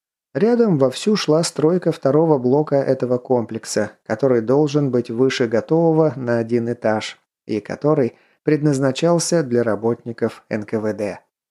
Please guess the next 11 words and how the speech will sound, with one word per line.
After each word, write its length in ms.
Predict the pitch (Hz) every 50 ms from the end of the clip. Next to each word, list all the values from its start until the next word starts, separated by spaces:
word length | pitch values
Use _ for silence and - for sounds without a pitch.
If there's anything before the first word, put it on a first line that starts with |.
| _ _ _ _ _ _ _
Ну 240 | - 107 110 135 180
а 60 | 208
первое 420 | 196 - 127 143 165 185 196 196 196
здание 460 | 180 170 175 190 190 190 190 190 175
предназначалось 920 | - 160 156 139 147 139 127 123 123 113 - - 139 151 165 170 160 151
для 160 | 139 131 123
проживания 640 | - - 123 113 113 110 104 120 139 151 156 160 151
работников 720 | 143 139 123 120 135 147 143 - 151 143 - 147 139 127 131
Дальневосточной 1000 | 120 127 120 120 120 117 110 110 107 - - - 147 151 - - 143 139 135
железной 520 | 123 123 117 110 131 139 135 135 135 131 127
дороги, 560 | 120 131 139 143 156 151 135 107 104 101